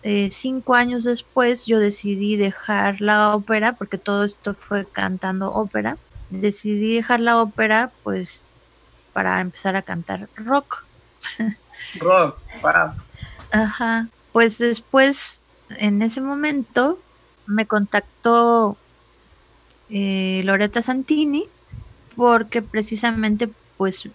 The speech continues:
Speaker 1: era yo bastante conocida como rockera, y ella dijo, "Bueno, pues me gusta esta voz, está como que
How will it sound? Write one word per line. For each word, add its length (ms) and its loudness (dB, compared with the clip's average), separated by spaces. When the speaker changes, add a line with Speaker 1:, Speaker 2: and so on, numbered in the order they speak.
Speaker 1:
era 220 0
yo 200 0
bastante 480 -4
conocida 600 0
como 280 -2
rockera, 560 0
y 480 2
ella 360 4
dijo, 280 -2
"Bueno, 340 -2
pues 160 -2
me 140 -2
gusta 280 -4
esta 240 2
voz, 540 6
está 340 0
como 360 -2
que 240 -2